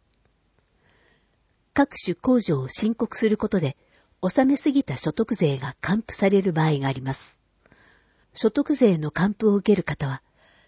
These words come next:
札幌東税務署、または市民会館で申告してください。所得税が還付されない場合でも、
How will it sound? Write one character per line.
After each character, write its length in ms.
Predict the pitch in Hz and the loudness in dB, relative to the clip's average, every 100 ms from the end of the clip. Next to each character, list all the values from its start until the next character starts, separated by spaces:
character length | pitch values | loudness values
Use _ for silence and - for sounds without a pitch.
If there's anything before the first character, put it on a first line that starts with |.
| - | -12
札 240 | - 170 - | -4 -4 0
幌 220 | 240 240 | 0 0
東 440 | 220 220 208 - 196 | 0 0 0 -2 -2
税 140 | 175 | 0
務 180 | 170 151 | 0 -2
署、 240 | - 139 _ _ _ _ _ | -4 -6 _ _ _ _ _
ま 100 | - | -4
た 160 | 185 220 | 0 0
は 120 | 147 - _ | 0 -10 _
市 200 | - - | -4 0
民 180 | 226 262 | 0 0
会 240 | - 262 254 | 0 0 2
館 240 | 185 139 | -2 -2
で 180 | 135 - - | -8 -10 -6
申 260 | - 175 | 0 0
告 260 | - 175 165 | 0 -4 -2
し 60 | |
て 120 | - 151 | -2 -2
く 80 | |
だ 100 | 160 | -2
さ 160 | 131 139 | 0 -2
い。 80 | 120 _ _ _ _ _ _ _ _ _ _ _ _ - | -2 _ _ _ _ _ _ _ _ _ _ _ _ -6
所 140 | - | -2
得 260 | 208 269 302 | -2 0 2
税 220 | 262 202 | 4 4
が 120 | 156 | 0
還 200 | - 185 | -2 -2
付 140 | 214 - | -2 0
さ 180 | 208 | 2
れ 100 | 202 | 4
な 140 | 190 185 | 4 2
い 80 | 170 | 4
場 160 | 170 | 4
合 100 | 170 | 4
で 140 | 170 160 | 2 0
も、 160 | 143 | -4